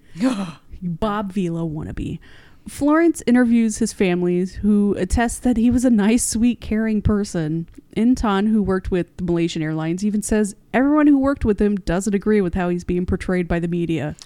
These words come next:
Speaker 1: Right, everyone is just like, "No, he wouldn't have
Speaker 2: Just
Speaker 1: done
Speaker 2: ripping
Speaker 1: this."
Speaker 2: into this gu-, dude. Not that
Speaker 1: Or
Speaker 2: it matters, but I also don't believe he had anything to do with it. So Jeff Wise gets together with his nerd buddies, and they go over the Inmarsat data when it's finally released by the Malaysian government.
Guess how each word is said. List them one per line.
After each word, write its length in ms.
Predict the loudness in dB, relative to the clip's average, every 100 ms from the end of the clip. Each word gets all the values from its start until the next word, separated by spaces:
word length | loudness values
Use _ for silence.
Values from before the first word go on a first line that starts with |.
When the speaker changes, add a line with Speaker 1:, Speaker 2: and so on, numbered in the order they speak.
| -10
Speaker 1:
Right, 240 | -8 -8 -4
everyone 800 | -2 -2 -4 -2 -2 -2 -4
is 200 | -8 -10
just 300 | -8 -8 -6
like, 280 | -4 -4 -6
"No, 520 | -8 -8 -4 -2 -2
he 180 | -2 -2
wouldn't 320 | -4 -4 -4
have 80 | -6
Speaker 2:
Just 120 | -4
Speaker 1:
done 280 | -2 -2 0
Speaker 2:
ripping 380 | 0 2 2 4
Speaker 1:
this." 100 | 4
Speaker 2:
into 160 | 2 0
this 280 | 0 -6
gu-, 180 | -6 -8
dude. 520 | -6 -4 -2 0 -2 -6
Not 280 | -2 0 2
that 80 | 2
Speaker 1:
Or 40 |
Speaker 2:
it 40 | 2
matters, 420 | 2 0 0 -2
but 180 | -2 -2
I 120 | -4
also 440 | -4 -4 2 2
don't 240 | 4 2 4
believe 320 | 0 0 -2
he 140 | -2
had 160 | -2 -2
anything 340 | -4 -2 -2
to 60 | -2
do 160 | 0 -2
with 160 | -2
it. 200 | -4 -6 -8 -18 -20 -12
So 280 | -4 -2 0
Jeff 320 | 2 0 -2
Wise 340 | -4 0 -2
gets 260 | 0 -2 0
together 360 | 0 2 2
with 160 | 0 0
his 160 | -2 2
nerd 280 | 2 2
buddies, 440 | 2 0 0 -2 -2
and 180 | -2 0
they 100 | 0
go 200 | 0 0
over 140 | 0
the 100 | -4
Inmarsat 720 | -2 -2 -2 -4 -4 -4 -4
data 440 | -6 -4 -2 -4 -6 -6
when 140 | -4
it's 120 | -4 -4
finally 300 | -4 -2 -2
released 480 | -2 -2 -2 -4
by 120 | -4 -4
the 100 | -4
Malaysian 420 | -4 -4 -4 -4
government. 480 | -4 -6 -4 -4